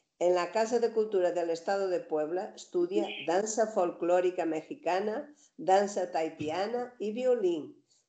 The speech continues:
de dos mil cinco a dos mil trece. Lleva recibiendo formación como artista plástica de forma lírica, que ya sabéis que es autodidacta, se va aprendiendo ella sola, desde noviembre de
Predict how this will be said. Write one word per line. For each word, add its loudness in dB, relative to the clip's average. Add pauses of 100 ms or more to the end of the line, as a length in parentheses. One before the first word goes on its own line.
de 0
dos 0
mil 0
cinco -6
a 0
dos -2
mil -2
trece. -6 (680)
Lleva 6
recibiendo 0
formación -2
como 0
artista -6
plástica -4
de -8
forma 0
lírica, -2
que -4
ya -4
sabéis -2
que -6
es -6
autodidacta, -4 (100)
se -4
va 0
aprendiendo -2
ella -4
sola, 0 (440)
desde 6
noviembre 6
de 2